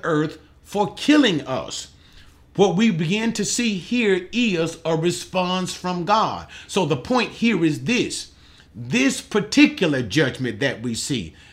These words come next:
that is the sixth trumpet judgment. This judgment is God's response to those people who were at the altar asking for justice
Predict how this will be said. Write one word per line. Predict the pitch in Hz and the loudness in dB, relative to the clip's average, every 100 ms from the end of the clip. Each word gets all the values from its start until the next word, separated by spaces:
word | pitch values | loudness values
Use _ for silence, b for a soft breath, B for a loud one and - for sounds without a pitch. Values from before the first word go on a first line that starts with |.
| B | B
that | 107 180 220 | 0 2 2
is | 220 165 139 143 - 110 | 0 0 -2 -4 -8 -6
the | 147 | -4
sixth | 139 - 254 262 - - - | -4 -2 0 0 -4 -16 -18
trumpet | - - 247 277 247 220 - 110 110 | -8 -2 0 0 -2 -6 -8 -14 -2
judgment. | 180 240 - 120 71 - - b b b | 2 4 2 -4 -8 -14 -20 b b b
This | 98 156 233 - | -2 2 2 0
judgment | 147 131 247 277 165 156 151 170 - B B B B | -2 2 4 4 4 0 0 -2 -8 B B B B
is | 220 247 247 196 135 | 0 4 4 4 0
God's | 107 110 214 220 175 170 170 | -2 6 8 8 6 0 -4
response | 139 160 156 - - 247 254 185 160 190 - B B B B - | -4 -2 -2 -6 2 4 4 2 2 -2 -4 B B B B 4
to | 269 277 | 8 8
those | 175 180 226 233 233 - | 8 6 8 6 4 -2
people | - 254 226 202 | 2 2 4 0
who | 156 220 | 2 2
were | 190 190 - | 2 0 0
at | 165 180 - | -2 -2 -2
the | 190 | -2
altar | - 214 247 156 - 143 151 B B B _ 170 | 4 6 6 2 -2 -4 -6 B B B _ -2
asking | 220 226 - 226 208 | 0 0 -2 -4 -2
for | - 143 | -2 -2
justice | 107 98 214 240 - 247 240 - | -2 0 2 2 -2 -2 -2 -4